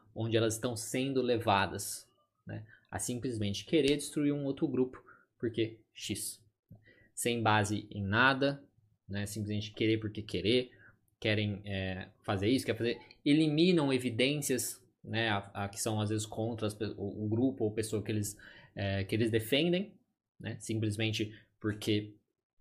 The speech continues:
né, <laughs> porque, porque é cada caso um caso, né, você vê como a, a própria mídia funciona, né, quando ela é a favor de um grupo <laughs> ou se contra um outro grupo, é, é visível, assim, é visível, assim, é uma coisa até,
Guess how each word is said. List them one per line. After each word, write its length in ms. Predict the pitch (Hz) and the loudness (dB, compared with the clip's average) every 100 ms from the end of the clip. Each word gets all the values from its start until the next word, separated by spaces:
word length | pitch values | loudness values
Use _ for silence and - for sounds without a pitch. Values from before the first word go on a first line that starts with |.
| - _ _ 104 | -20 _ _ -6
né, 200 | 110 110 | -6 -6
<laughs> 40 | |
porque, 180 | - - - - | -10 -8 -8 -8
porque 360 | 107 123 107 - - 208 - | -4 -2 -2 -6 -10 -10 -6
é 80 | |
cada 320 | 104 - 110 107 | 0 4 4 4
caso 320 | 117 107 101 | 2 2 0
um 80 | 98 | 0
caso, 340 | 98 123 139 - - _ _ | 2 2 0 -12 -20 _ _
né, 160 | - 101 | -10 -6
você 160 | 113 | -2
vê 140 | 107 107 | 2 2
como 340 | 113 110 104 | 0 -2 -2
a, 380 | 85 95 - 240 | -2 -4 -4 -4
a 40 | |
própria 320 | 190 180 - 120 | 2 2 4 2
mídia 440 | 104 165 120 110 | 2 2 4 0
funciona, 600 | 104 104 - 123 131 107 | 0 -4 -2 0 0 -2
né, 140 | 101 107 | -2 -4
quando 220 | 107 110 | -4 0
ela 180 | 110 113 | 4 4
é 80 | |
a 80 | 110 | 2
favor 480 | 110 110 101 131 - | 2 -2 0 -2 -2
de 120 | 113 113 | -4 -2
um 100 | 110 | 2
grupo 260 | 120 - _ - | 0 -2 _ -16
<laughs> 260 | - - - | -12 -12 -4
ou 120 | 127 | -4
se 100 | 127 131 | 0 -2
contra 380 | - 139 135 135 | 2 2 2 -2
um 40 | |
outro 200 | 120 113 | -2 -2
grupo, 320 | 104 139 139 - - - | 4 4 4 -12 -16 -2
é, 280 | 117 - 139 | 0 2 0
é 20 | |
visível, 920 | 131 165 120 110 165 233 214 143 117 | 0 0 0 4 6 8 8 8 6
assim, 280 | 110 113 123 | 4 0 -2
é 60 | |
visível, 680 | 123 139 107 127 180 175 123 | 0 0 0 2 4 4 4
assim, 220 | 110 110 | 2 0
é 40 | 117 | -4
uma 100 | 110 | 0
coisa 220 | 117 113 | 2 2
até, 380 | 110 120 - | 0 -2 -2